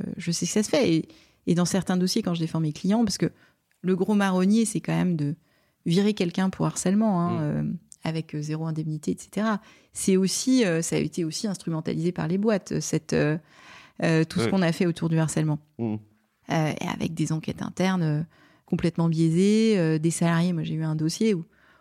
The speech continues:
Speaker 1: on a pu montrer qu'on avait des, des salariés qui avaient témoigné contre mon client,
Speaker 2: Mhm.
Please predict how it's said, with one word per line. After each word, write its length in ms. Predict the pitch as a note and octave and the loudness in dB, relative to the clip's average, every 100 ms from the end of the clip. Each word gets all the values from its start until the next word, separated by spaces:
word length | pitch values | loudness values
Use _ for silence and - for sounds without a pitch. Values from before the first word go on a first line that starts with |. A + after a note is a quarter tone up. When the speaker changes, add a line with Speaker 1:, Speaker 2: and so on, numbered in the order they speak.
| _ - | _ -2
Speaker 1:
on 80 | D#3+ | 0
a 100 | D#3+ | 0
pu 140 | - | 0
montrer 300 | E3+ F#3 C#4 | 0 2 0
qu'on 180 | C4+ G3 | 0 2
avait 200 | F3 E3+ | 4 2
des, 260 | D#3+ D#3 - | 2 0 0
des 200 | D#3 D#3+ | -2 -2
salariés 720 | - F#3+ F#3+ F#3 G3 F#3+ - _ | -2 0 2 2 4 2 0 _
qui 160 | - | -8
avaient 120 | D#3 D#3 | -6 -2
témoigné 440 | F#3 F3+ F3+ F#3 | 0 2 2 0
contre 380 | F3+ F#3+ - E3+ | 0 -2 0 0
mon 180 | D#3 D3+ | 0 -2
client, 340 | - G3+ A#3 - | 0 2 2 -2
Speaker 2:
Mhm. 320 | F#2 F2 G2 | -4 -2 -2